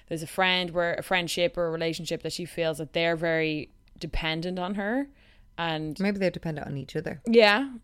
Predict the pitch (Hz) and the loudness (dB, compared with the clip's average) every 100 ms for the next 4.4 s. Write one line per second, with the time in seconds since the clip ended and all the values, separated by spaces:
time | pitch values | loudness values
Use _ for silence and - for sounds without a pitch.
0 | - 196 175 220 226 - 180 175 175 - | -2 4 4 2 -6 -4 -2 0 0 -2
1 | 175 175 175 185 170 175 165 160 165 131 | -4 0 0 -2 -4 -4 -4 -2 -2 -2
2 | - - - _ _ - - 190 180 185 | -12 -20 -20 _ _ -12 -6 -4 0 0
3 | 180 - - 175 175 - 175 175 170 165 | -2 -6 0 0 0 -4 -8 -6 -6 -6
4 | 165 170 185 180 | -6 -2 -2 -4